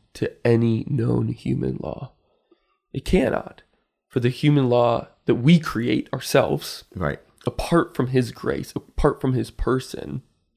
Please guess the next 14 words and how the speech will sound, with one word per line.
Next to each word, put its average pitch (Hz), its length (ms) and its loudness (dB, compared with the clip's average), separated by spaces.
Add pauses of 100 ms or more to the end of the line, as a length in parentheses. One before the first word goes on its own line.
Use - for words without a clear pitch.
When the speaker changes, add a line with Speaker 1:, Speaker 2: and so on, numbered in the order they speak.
(640)
Speaker 1:
is 123 160 0
a 127 80 8
law 127 380 6
that 123 160 0
we 127 220 -2
have 120 280 0 (540)
created 123 840 2 (800)
distanced - 840 0
from 120 200 4
Speaker 2:
From 107 140 2
God. 135 160 6
Speaker 1:
him. 110 180 -2
Speaker 2:
Yeah, 95 160 2
exactly. 82 520 -6